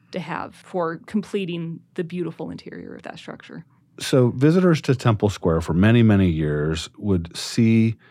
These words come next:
Speaker 2: in the South Visitor Center this cool diorama, this model of the temple. And it's kind of a cutaway so we can see all of the different rooms, the different levels of the temple.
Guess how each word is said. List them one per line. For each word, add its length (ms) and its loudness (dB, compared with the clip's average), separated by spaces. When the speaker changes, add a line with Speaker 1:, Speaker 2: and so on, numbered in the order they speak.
Speaker 2:
in 140 2
the 80 0
South 460 -2
Visitor 440 -2
Center 380 -4
this 200 -8
cool 480 2
diorama, 960 0
this 360 -6
model 880 2
of 400 -2
the 80 -8
temple. 520 0
And 120 0
it's 260 -4
kind 220 2
of 100 4
a 140 2
cutaway 800 0
so 140 0
we 160 4
can 180 0
see 480 2
all 320 2
of 120 0
the 80 2
different 440 -2
rooms, 540 0
the 100 -2
different 380 -4
levels 580 -2
of 140 -4
the 80 -4
temple. 560 -4